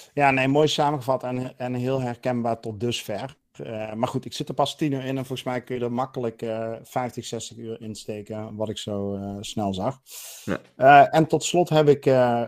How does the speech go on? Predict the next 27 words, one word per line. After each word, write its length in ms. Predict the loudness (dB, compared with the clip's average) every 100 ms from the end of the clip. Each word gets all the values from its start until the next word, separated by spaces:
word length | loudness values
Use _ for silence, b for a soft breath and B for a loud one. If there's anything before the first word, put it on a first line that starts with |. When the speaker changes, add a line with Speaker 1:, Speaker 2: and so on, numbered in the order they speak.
| -2
Speaker 1:
Minecraft 600 | 4 4 4 0 -2 0
Dungeons 600 | 2 2 -2 -4 -8 _ _ _
gespeeld 420 | -6 -2 -2 -4
en 120 | -6
daar 100 | -2
heb 100 | -2
ik 100 | -2
al 80 | -4
wat 120 | -4
over 200 | -4 -8
verteld. 480 | -8 -4 -2 -2 -8 -20 B B B B B B
Seizoen 400 | -2 0 2 2
twee, 520 | 2 0 0 -2 -6 -8
ehm, 380 | -6 -4 -6 -8 -4
ja, 280 | 0 2 0
gewoon 280 | -4 -6 -4
lekker, 260 | -6 -6
joh. 200 | -8 -8 -12 _
Eh, 120 | -20 -12
lekker 280 | -8 -8 -6
een 80 |
beetje 360 | -4 -4 -4 -4
rondlopen, 840 | -4 -4 -4 0 -2 -2 -8 -10 -14
knallen, 520 | -6 -4 -2 -4 -4
mappen 500 | -6 -8 -8 -10 -12
en, 300 | -14 -12 -12
eh, 180 | -12